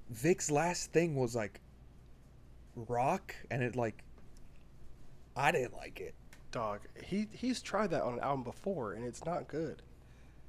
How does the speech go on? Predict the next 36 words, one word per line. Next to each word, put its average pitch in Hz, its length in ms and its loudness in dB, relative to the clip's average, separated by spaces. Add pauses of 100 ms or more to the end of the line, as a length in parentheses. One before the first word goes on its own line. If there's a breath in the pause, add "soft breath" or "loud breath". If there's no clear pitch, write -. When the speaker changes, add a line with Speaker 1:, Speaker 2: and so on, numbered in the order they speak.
(140 soft breath)
Speaker 2:
He's, 254 500 0
he's 269 280 -4
somebody 127 500 0
where 117 480 -6 (340)
the 131 100 -2
plateau, 156 760 2 (500)
like, 110 200 -8 (200)
or 131 220 2 (260)
changing 156 360 2
your 135 80 2
si-, - 340 -4
your 127 120 -6
sound 127 420 0
up 147 180 2
backfired. - 680 -8 (840 soft breath)
'Cause 113 120 2
I - 20 6 (120)
Speaker 1:
Yeah. 117 60 8
Speaker 2:
think 135 200 0
he, 147 240 -4 (160)
'cause 131 220 -4
what's 127 180 -6
funny 165 300 4
is, 120 140 -2
like, 107 240 -8
obviously 117 460 -4
he's 120 220 -8
not 127 140 2
gonna 123 140 -4
get, 120 140 -6
he's 131 140 -6
not 147 160 2
getting 143 180 0
the 113 60 -4
same 127 380 -4
renown, 107 600 -4